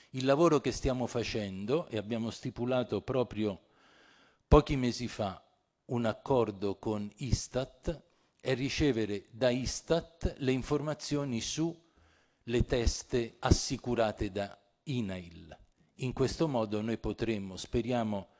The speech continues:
entro breve tempo rispondere alla sua domanda.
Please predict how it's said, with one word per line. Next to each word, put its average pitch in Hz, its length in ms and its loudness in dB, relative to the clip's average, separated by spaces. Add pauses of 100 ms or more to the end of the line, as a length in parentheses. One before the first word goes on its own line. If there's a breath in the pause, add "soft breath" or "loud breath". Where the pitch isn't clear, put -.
(220 soft breath)
entro 139 340 -2
breve 120 380 0
tempo 104 400 -4
rispondere 98 920 -4 (320 soft breath)
alla 110 280 0
sua 110 200 -2
domanda. 90 640 -6